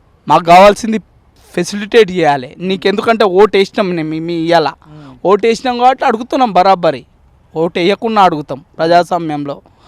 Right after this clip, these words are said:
Speaker 1: కాబట్టి మీరు ప్రజలకు ఫెసిలిటేటర్లు, వాళ్ళకు మీరు బానిసలు,
Speaker 2: మ్మ్.
Speaker 1: వాళ్ళకు మీరు పని చేయాలి.
Speaker 2: మ్మ్.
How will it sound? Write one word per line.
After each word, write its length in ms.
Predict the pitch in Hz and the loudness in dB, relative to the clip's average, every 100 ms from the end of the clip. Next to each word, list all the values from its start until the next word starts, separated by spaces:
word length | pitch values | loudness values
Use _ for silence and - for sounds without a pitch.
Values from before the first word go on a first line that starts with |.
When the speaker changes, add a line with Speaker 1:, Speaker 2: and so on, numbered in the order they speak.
| _ _ _ _ _ _ _ - | _ _ _ _ _ _ _ -4
Speaker 1:
కాబట్టి 520 | 160 175 170 247 240 _ _ - | -2 -2 -4 -10 -12 _ _ -16
మీరు 300 | 143 170 226 | -10 -8 -10
ప్రజలకు 520 | - 139 147 220 226 | -8 -6 0 0 0
ఫెసిలిటేటర్లు, 1040 | 202 175 190 254 - 233 208 185 220 370 - _ _ _ - 147 | -6 -8 -6 -8 -2 -2 -2 -8 -10 -16 -18 _ _ _ -12 -4
వాళ్ళకు 640 | 147 190 262 285 277 285 180 - | 0 2 2 2 0 -4 -8 -14
మీరు 280 | 156 180 196 | -12 -10 -12
బానిసలు, 640 | 147 156 208 240 208 151 - | -6 -2 -2 -4 -8 -12 -16
Speaker 2:
మ్మ్. 180 | 139 131 113 _ _ _ _ _ _ _ _ _ _ | -20 -20 -20 _ _ _ _ _ _ _ _ _ _
Speaker 1:
వాళ్ళకు 380 | 151 208 262 247 | 2 4 4 2
మీరు 240 | 247 233 180 156 _ _ _ - | -2 -4 -6 -12 _ _ _ -2
పని 220 | 185 226 | -2 0
చేయాలి. 400 | 226 175 143 123 147 | 0 0 -2 -10 -20
Speaker 2:
మ్మ్. 220 | 143 | -20